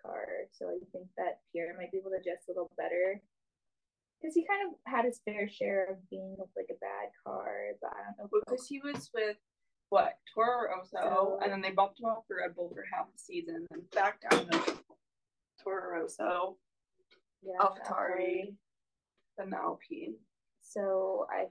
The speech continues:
Speaker 1: think that they could have some severe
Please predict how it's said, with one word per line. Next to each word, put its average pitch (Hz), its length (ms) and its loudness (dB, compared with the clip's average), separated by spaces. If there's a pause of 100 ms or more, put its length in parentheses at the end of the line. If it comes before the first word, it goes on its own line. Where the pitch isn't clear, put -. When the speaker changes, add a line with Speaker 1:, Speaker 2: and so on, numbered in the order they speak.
Speaker 1:
think 196 320 -8
that 190 180 -2 (300)
they 180 340 2 (260)
could 180 160 -6 (540)
have 80 300 -8
some - 280 -14
severe 185 380 -8